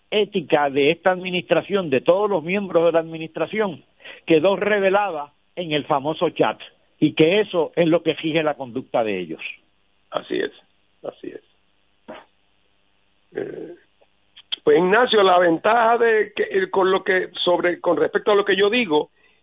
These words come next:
Speaker 2: es que el tiempo nos dirá, porque ya veremos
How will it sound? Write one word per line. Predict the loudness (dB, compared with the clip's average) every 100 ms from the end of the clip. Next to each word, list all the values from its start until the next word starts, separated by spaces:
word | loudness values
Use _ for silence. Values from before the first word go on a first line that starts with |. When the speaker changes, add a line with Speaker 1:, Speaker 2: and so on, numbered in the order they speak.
| -2
Speaker 2:
es | -2 0
que | 0 0 2
el | 2 2 0
tiempo | -4 0 0 0 0 2
nos | 2 0
dirá, | 2 2 2 -2 _ _ _ _ _ _ _ _ _ _
porque | 0 0 2 0
ya | 2 2
veremos | 2 2 2 4 2 0